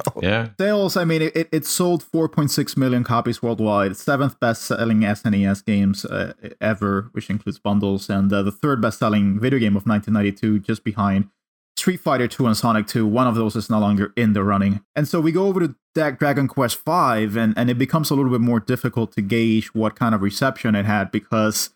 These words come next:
Speaker 2: it didn't come out in the West. So all we have is kind of the, the Eastern, the Japanese scores to go by.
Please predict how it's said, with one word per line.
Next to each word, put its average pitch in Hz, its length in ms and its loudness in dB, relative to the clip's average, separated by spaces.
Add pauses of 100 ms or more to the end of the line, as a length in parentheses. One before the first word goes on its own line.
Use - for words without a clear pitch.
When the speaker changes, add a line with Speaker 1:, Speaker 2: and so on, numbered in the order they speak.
(260)
Speaker 2:
it 135 80 0
didn't 147 220 2
come 127 160 0
out 117 120 2
in 117 60 2
the 110 80 2
West. 127 400 -2
So 120 360 -2
all 139 200 0
we 135 120 2
have 131 260 0
is 110 100 -2
kind 120 360 0
of 101 320 -2
the, 110 220 0
the 110 380 -4
Eastern, 127 520 2
the 104 100 2
Japanese 127 560 0
scores 101 520 -2
to 110 80 -4
go 107 220 0
by. 95 340 -2